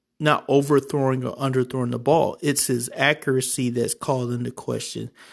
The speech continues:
and it's his, it's his, his awareness at times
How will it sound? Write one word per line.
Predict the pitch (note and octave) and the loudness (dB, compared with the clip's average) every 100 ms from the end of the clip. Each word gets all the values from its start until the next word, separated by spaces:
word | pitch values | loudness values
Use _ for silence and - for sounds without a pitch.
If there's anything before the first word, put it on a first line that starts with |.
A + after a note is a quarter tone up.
| - - | -20 -4
and | A#2+ B2 | -2 0
it's | B2 C3 C3 | 0 2 2
his, | C#3 A#2+ A#2+ - - _ _ _ | 2 2 0 -4 -8 _ _ _
it's | C#3 C3 - | -6 0 2
his, | C3+ B2 | 2 0
his | C3+ - C3+ | -4 -2 -2
awareness | B2+ B2 D3 G#3 F3+ B2 A#2 - | 0 2 4 4 2 0 0 -2
at | A2+ | -4
times | - C3 A#2 A#2 A#2 | -4 -4 -4 -8 -10